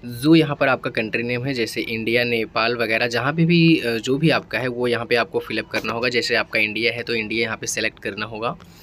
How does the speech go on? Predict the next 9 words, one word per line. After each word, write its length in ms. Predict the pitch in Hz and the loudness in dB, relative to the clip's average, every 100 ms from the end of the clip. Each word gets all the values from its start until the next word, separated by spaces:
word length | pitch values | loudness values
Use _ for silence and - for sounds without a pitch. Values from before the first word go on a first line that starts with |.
| - - - - - | -20 -18 -18 -16 -8
उसके 200 | 123 175 | -2 4
बाद 120 | 175 | 6
आपका 260 | 143 - 151 | 4 2 -2
फुल 300 | - 131 120 | -2 -2 0
name, 300 | 107 101 101 | 0 -4 -2
जो 140 | 123 | 0
आपका 240 | 120 - | 0 0
name 260 | 120 104 107 | -2 -2 -4
हो 240 | 117 120 | -6 -10